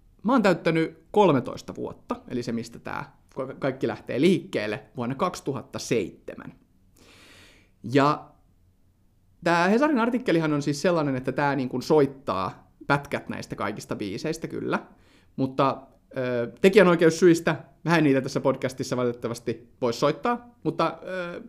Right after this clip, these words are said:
kehotan teitä toki kuuntelemaan ne, mitä teille sieltä tarjotaan.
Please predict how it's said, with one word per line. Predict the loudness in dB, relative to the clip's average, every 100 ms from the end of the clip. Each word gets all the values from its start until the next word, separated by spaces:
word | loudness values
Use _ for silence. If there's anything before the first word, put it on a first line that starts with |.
| -4
kehotan | -2 0 0
teitä | 2 2 0
toki | -4 -4
kuuntelemaan | -2 -2 -2 -4 -4 -4
ne, | -6 -6
mitä | -6 -4
teille | 2 2 2 -2
sieltä | -6 -8 -6 -8 -12 -20 -20 _ _ _
tarjotaan. | 0 2 0 -2 -6 -12